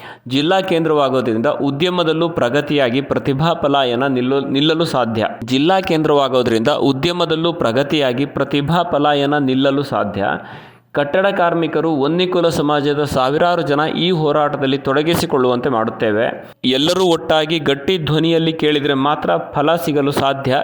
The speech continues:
ಎಂದರು. ಪ್ರಾಂತ್ಯ ಹೋಟೆಲ್ ಮಾಲೀಕರ ಸಂಘದ ಪದಾಧಿಕಾರಿಗಳಾದ ಕೆ ಬಿ ಪ್ರಸಾದ್, ಶ್ರೀನಿವಾಸ, ಮಹೇಂದ್ರ,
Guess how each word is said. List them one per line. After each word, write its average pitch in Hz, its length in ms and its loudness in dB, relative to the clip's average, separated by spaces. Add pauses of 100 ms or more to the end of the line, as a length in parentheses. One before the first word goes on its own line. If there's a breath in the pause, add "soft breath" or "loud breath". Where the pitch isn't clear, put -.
ಎಂದರು. 120 640 -4
ಪ್ರಾಂತ್ಯ 170 420 0
ಹೋಟೆಲ್ 170 680 0
ಮಾಲೀಕರ 151 560 0
ಸಂಘದ 143 380 0
ಪದಾಧಿಕಾರಿಗಳಾದ 131 1040 0
ಕೆ 120 220 0
ಬಿ 120 140 0
ಪ್ರಸಾದ್, 120 600 -2
ಶ್ರೀನಿವಾಸ, 123 580 -2
ಮಹೇಂದ್ರ, 117 760 -2